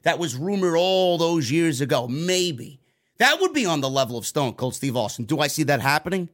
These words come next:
No. But I do think that The Rock is gonna be that Austin level surprise.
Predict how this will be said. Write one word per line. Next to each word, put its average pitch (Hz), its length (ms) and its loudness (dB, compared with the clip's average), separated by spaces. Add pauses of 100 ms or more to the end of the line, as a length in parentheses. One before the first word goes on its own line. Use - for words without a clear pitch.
(160)
No. 220 400 -2 (560)
But 175 100 0
I 190 120 4
do 196 180 0
think 190 240 0
that 175 180 2
The 156 80 0
Rock 156 420 0
is 156 140 2
gonna 160 180 2
be 151 140 2
that 143 400 0
Austin 170 460 2
level 151 260 0
surprise. 117 760 -2